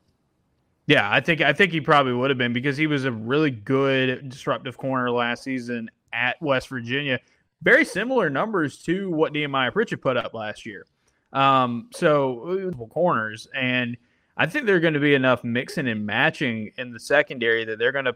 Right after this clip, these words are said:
try to, you know, make the best out of the, the, the, the guys out there. But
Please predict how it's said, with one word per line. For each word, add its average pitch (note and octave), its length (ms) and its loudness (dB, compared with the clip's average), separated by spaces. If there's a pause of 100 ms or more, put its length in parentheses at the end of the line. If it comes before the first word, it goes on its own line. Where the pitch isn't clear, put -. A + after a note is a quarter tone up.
try B2+ 280 4
to, A#2+ 260 2 (140)
you B2+ 120 -10
know, A#2 160 -8 (120)
make C#3+ 280 0
the D#3 80 2
best C3 400 2
out B2+ 160 4
of A#2+ 120 -2
the, A#2 260 -2
the, A2+ 380 -2
the, A2+ 280 -6
the A2 60 -14
guys A#2+ 340 0
out B2+ 240 0
there. A2+ 180 -4
But A#2 340 -2